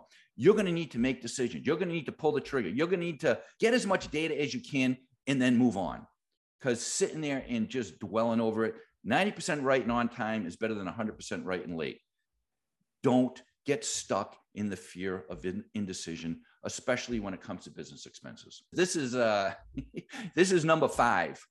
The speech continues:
And I think that oftentimes as entrepreneurs,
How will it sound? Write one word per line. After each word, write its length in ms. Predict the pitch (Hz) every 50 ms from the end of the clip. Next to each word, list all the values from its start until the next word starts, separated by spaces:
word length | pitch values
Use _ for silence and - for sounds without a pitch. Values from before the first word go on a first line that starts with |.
| _ -
And 160 | - 143 139 131
I 120 | 135 131
think 600 | 120 - - - - 180 196 214 220 - - - _ _ _ _ _ _ _ -
that 260 | 123 127 123 - - -
oftentimes 840 | 104 113 139 156 - 180 156 131 - 135 143 143 143 147 139 117 127
as 120 | 127 107
entrepreneurs, 920 | 107 107 120 113 - 113 - - 92 85 85 85 85 82 85 82 - -